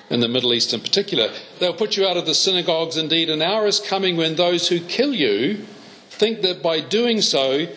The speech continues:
they are offering worship to God." It's ISIS, isn't it? "When those who kill you think they are offering worship to God, and they will do this because they have not known the Father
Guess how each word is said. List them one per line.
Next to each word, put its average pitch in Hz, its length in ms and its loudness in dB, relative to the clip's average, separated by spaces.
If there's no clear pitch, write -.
they 175 160 0
are 156 140 0
offering 147 360 -2
worship 135 380 2
to 160 80 -4
God." 151 460 -2
It's - 120 -4
ISIS, - 380 0
isn't 117 200 0
it? - 80 -4
"When 135 160 -2
those 139 240 2
who 143 80 -4
kill 233 280 0
you 127 300 2
think 151 360 0
they 143 120 0
are 135 160 2
offering 131 400 -2
worship 127 380 2
to 139 80 0
God, 156 400 -2
and 143 180 0
they 143 80 2
will 143 140 2
do 165 280 2
this 147 220 2
because 151 400 -2
they 156 140 0
have 151 160 0
not 202 280 0
known 120 440 0
the 123 100 0
Father 123 540 -4